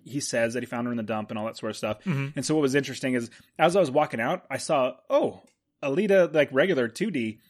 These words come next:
Speaker 1: is starting right now. So I stepped
Speaker 2: Oh,
Speaker 1: in.
Speaker 2: sweet. <laughs>
Speaker 1: Yeah, yeah. So I stepped in and watched the first, what, five minutes. So I got to pick all that up. But you're right, in the storytelling, they do a good, good job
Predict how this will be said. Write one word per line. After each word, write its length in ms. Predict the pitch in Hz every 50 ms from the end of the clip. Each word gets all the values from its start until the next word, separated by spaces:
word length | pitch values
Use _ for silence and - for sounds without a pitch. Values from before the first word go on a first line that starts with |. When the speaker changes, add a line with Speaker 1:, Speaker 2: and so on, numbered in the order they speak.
| _ _ -
Speaker 1:
is 280 | 151 139 131 120 -
starting 340 | - - - 196 208 196 147
right 140 | 123 113 110
now. 180 | 110 101 95 - -
So 140 | - 151 139
I 40 | 127
stepped 240 | - - 147 131 262
Speaker 2:
Oh, 60 | 254
Speaker 1:
in. 60 | 233
Speaker 2:
sweet. 460 | 127 127 247 294 311 277 202 - - -
<laughs> 40 | 214
Speaker 1:
Yeah, 160 | 208 175 170 175 170 180 180 165
yeah. 280 | 185 156 170 165 156 - - - - -
So 120 | - 202
I 40 | 180
stepped 240 | - - 175 156 160
in 80 | 147
and 80 | 143 135
watched 240 | 139 135 135 - -
the 80 | 135
first, 300 | 120 - 131 123 - -
what, 280 | 131 117 104 104 - _
five 260 | - 127 120 117 110
minutes. 260 | 117 113 110 107 -
So 180 | - 170 185 175 -
I 100 | 165 151
got 140 | 156 139 -
to 60 | 151
pick 180 | - 156 143 123
all 100 | 127 127
that 120 | 123 123
up. 100 | 120 127
But 140 | 160 170 156
you're 100 | 139 131
right, 200 | 117 127 147 -
in 120 | - 160 147
the 60 | 135
storytelling, 720 | - - 180 220 233 - - 139 117 110 113 117 127 127
they 100 | 139 139
do 140 | 143 165 165
a 40 | 139
good, 360 | 127 147 160 151 143 165 147
good 160 | 160 170 131
job 280 | 160 160 160 143 -